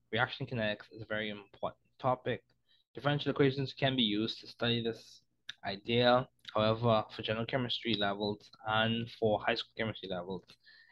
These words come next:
it's, uh, easily understood through the doing, through the experimentation, through the watching a, a reagent transition in terms of change of color, whether it's a qualitative experiment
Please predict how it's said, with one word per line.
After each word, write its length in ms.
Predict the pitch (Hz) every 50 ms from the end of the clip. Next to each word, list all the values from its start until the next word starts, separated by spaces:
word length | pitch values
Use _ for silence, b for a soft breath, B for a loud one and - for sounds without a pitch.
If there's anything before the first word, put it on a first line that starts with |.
| b _
it's, 420 | - 101 98 - - - - - - - - -
uh, 300 | 110 104 98 95 92 - - _ _ _ _ _ _ -
easily 320 | 123 123 123 131 135 139
understood 440 | 123 113 110 110 - - 120 110 101 - _
through 260 | - 120 107 104 98 85
the 120 | 92 104 95 - -
doing, 340 | 127 127 120 113 104 95 101 - -
through 160 | - 120 113
the 120 | 104 104 90
experimentation, 960 | 80 - - - - - 113 107 104 104 - - - 120 120 120 - - 98 - -
through 180 | - 113 110 - b b b b b b _ _ -
the 340 | 104 101 98 95 92 87 - - - _ _ _ _ _ _ -
watching 560 | 107 107 110 - - - - 135 120 113 107
a, 200 | 104 95 92 82 - - _ _ -
a 100 | 104 104
reagent 460 | 104 104 101 104 104 - - 107 107
transition 580 | - - 104 104 104 - 113 113 - - 120 104
in 100 | 95 -
terms 220 | - 113 110 104
of 100 | - -
change 220 | - - 113 107 -
of 140 | - _ -
color, 280 | - 151 151 147 139
whether 200 | 127 113 107 113
it's 120 | 113 - -
a 140 | - -
qualitative 480 | - 123 127 120 113 - - 123 120 117
experiment 600 | 120 - - - 120 113 113 113 113 110 107